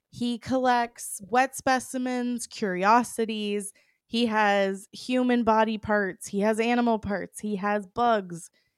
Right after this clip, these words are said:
She, he has a butterfly collection. Um, he's got flowers. It's all kinds of stuff.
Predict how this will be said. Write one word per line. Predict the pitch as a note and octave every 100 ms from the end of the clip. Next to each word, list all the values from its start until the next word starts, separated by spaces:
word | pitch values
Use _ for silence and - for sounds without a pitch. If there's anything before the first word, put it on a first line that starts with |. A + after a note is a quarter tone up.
| _ _
She, | - - A#3 A#3
he | G#3+ C4+
has | C#4
a | A#3+
butterfly | F3+ E3 G#3+ - C4 C4+
collection. | - B3+ A#3+ A#3+ - A#3+ A3+ G#3+ G#3+ G#3 _ _ _ - - -
Um, | G#3 G3+ F#3 E3 E3 -
he's | F#3 G#3+ G#3 F#3+ -
got | G3+ G3 F#3+ F#3+ -
flowers. | - C4 C4+ C4 C4 B3 A#3+ G#3
It's | G#3 A3+
all | A#3 A#3+
kinds | - A3+ A3 G#3
of | G3+ F#3
stuff. | - - F3 D#3+ F#3 -